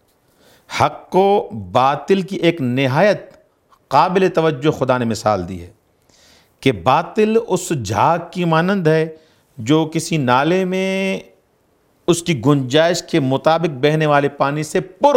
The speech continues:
ہونے کی صورت میں پورے پانی کو ڈھانپ لیتا ہے۔ اب ایک نالا ہے، اس میں پانی بہ رہا ہے، اس سے اوپر جو جھاگ ہے، یہ جب پانی بھر جاتا ہے، اس کے اوپر یہ جھاگ آتی ہے۔ خوب، اس کو کہا جاتا ہے مثلاً۔ اب دیکھیں،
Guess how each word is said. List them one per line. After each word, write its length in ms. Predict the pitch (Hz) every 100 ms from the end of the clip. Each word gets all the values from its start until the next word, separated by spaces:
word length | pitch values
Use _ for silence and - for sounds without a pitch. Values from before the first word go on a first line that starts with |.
| 170
ہونے 200 | 208 190
کی 100 | 160
صورت 360 | 156 151 139
میں 220 | 131 139 170 - _ _ _ -
پورے 200 | 185 170
پانی 300 | 160 139 139
کو 80 | 131
ڈھانپ 340 | 104 113 113
لیتا 340 | 95 - 95
ہے۔ 60 | 95 _ _ _ _ _ -
اب 240 | 127 131 147 147 - -
ایک 360 | - 131 135 - 135 131 127 69 50 - 67 92
نالا 520 | 101 107 127 170 185
ہے، 120 | 185
اس 180 | 160 -
میں 80 | 113
پانی 360 | 117 127 175
بہ 100 | 175
رہا 180 | 180 185
ہے، 60 | 180
اس 100 | 151
سے 220 | - -
اوپر 360 | 151 175 170 135
جو 80 | 131
جھاگ 360 | 107 120 165 175
ہے، 160 | 202 202 - _ -
یہ 160 | 117
جب 140 | 139 131 -
پانی 240 | 127 131
بھر 240 | 98 120 165
جاتا 300 | 196 190 190
ہے، 60 | -
اس 120 | 160
کے 80 | 175
اوپر 240 | 165 165
یہ 140 | 151 131
جھاگ 360 | 92 110 120
آتی 300 | 101 92 95
ہے۔ 100 | 90 104 _ _ _ _ _ _
خوب، 240 | - 151 170 -
اس 140 | 156 -
کو 100 | 156
کہا 200 | 120 107
جاتا 260 | 101 104
ہے 40 | 95
مثلاً۔ 400 | 92 95 95 113 _ _ _ _ _ _ _ _ _ _ _ _ - - - - - - _ -
اب 180 | 185
دیکھیں، 320 | 220 220 247